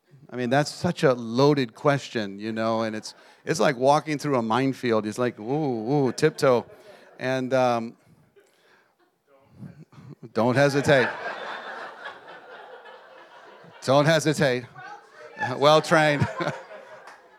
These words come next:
You understand what I'm talking about, brother. Yes. You know, and you can say the right words,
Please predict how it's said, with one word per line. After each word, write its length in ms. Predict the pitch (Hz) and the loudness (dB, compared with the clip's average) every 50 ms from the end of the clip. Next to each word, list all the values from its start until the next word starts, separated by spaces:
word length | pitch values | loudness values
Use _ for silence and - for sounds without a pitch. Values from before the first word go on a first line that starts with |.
| _ _ _ _ _ _ _ _ _ _ _ _ - | _ _ _ _ _ _ _ _ _ _ _ _ -6
You 160 | 110 123 147 | 0 2 4
understand 340 | 160 156 151 147 - 165 165 | 4 4 2 2 4 4 4
what 20 | 165 | 4
I'm 60 | 147 | 4
talking 320 | - 202 208 196 175 180 | 4 4 4 4 4 2
about, 240 | 160 143 131 123 113 | 2 2 0 2 2
brother. 280 | 135 131 131 131 131 131 | 2 2 2 2 0 0
Yes. 520 | 143 147 160 160 143 131 117 - - - - - - - - - - - _ _ _ _ _ _ _ _ _ _ _ _ _ _ _ _ _ - | 0 2 2 2 2 0 -2 -6 -10 -12 -14 -18 -20 -20 -20 -20 -20 -20 _ _ _ _ _ _ _ _ _ _ _ _ _ _ _ _ _ -14
You 120 | 123 127 | -12 -6
know, 380 | 127 139 139 139 139 135 - - _ _ _ _ | -2 0 2 2 2 0 -2 -8 _ _ _ _
and 140 | - 139 139 | -10 -4 0
you 160 | 147 170 175 | 2 2 2
can 180 | 175 185 175 160 | 2 0 -2 -2
say 440 | - - - 196 196 196 190 180 180 | -4 -4 0 2 4 4 4 4 2
the 140 | 147 156 151 | 2 0 2
right 320 | 151 156 160 156 156 151 | 4 4 4 2 2 0
words, 760 | 156 147 165 175 156 139 127 127 139 147 - - - - - | 2 4 6 6 6 6 4 0 -2 -6 -10 -14 -14 -18 -20